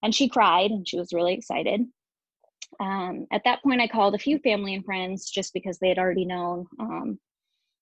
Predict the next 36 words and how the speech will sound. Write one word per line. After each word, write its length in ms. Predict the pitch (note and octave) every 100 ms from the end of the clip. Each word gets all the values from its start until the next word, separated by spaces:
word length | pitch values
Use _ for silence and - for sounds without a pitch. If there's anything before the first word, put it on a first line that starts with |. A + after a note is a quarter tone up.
| _
kind 120 | A3 G3+
of 80 |
everything 540 | F#3 F3 F#3 F#3 F3+ F3+
that 160 | F3
was 140 | - F#3
happening. 520 | D4+ C#4 C4+ A#3+ A#3
They 120 | G3
knew 180 | F#3 F3+
when 200 | F3 F#3
the 100 | F3
appointments 560 | - G3+ D#3+ F#3 E3+ F#3
were, 400 | E3+ F3 E3+ F#3 -
um, 420 | - - - - F#3
and 160 | - E3+
that 100 | C#3+
I 120 | A#2
was 160 | -
expecting 460 | - - - - E3+
results 360 | E3+ - - -
that 140 | -
day. 180 | - - - _
So 100 | - -
they 80 | F#3
were 120 | F3
all 140 | E3+
super 300 | - - -
excited. 560 | - - G3 G3 G3 G3 _ - - - _ -
I 60 |
remember 380 | A3+ B3 B3 B3
making 340 | G#3+ G3 G#3+
a 60 | G3+
few 200 | - F3+
jokes 380 | F3+ F#3 E3+ -
saying, 260 | F#3 E3+
you 80 | F#3
know, 180 | F3+ F#3